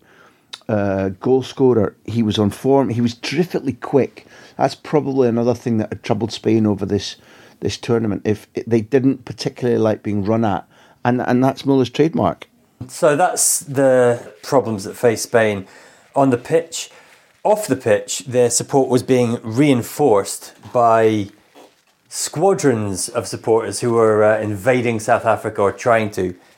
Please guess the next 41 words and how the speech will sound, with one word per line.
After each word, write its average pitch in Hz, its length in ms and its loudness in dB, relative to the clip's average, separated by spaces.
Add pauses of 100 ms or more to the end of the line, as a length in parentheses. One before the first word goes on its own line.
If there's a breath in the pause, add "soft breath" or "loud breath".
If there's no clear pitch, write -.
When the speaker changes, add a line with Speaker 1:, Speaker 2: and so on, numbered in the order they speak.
Speaker 2:
from 120 400 0
Spain. 104 500 0
So 123 140 0
before 123 260 0
we 165 100 2
get 131 160 2
into 117 160 -8
the 110 100 0
game, 104 500 0 (180)
a 110 100 2
little, 113 520 0
<laughs> - 60 -8
um, 113 420 -2 (840 soft breath)
I - 60 -2
wanna 208 120 0
say 170 140 0
comic, 202 340 0
I 127 40 -2
think 226 160 -2
it's 339 140 -4
a 170 60 0
tragicomic 131 960 -2
aside, 92 520 -2 (500 soft breath)
is 127 220 0
that 117 380 0
not 147 260 0
everybody 143 440 2
who 120 120 -2
thought - 400 -2
they 123 80 2
were 113 100 2
gonna 110 180 2
watch 107 280 -2
this - 180 -8
game 101 220 2
in 95 120 -4
person 98 480 0
managed 104 460 0
to 113 60 -10
do 117 200 2
so. 87 360 -4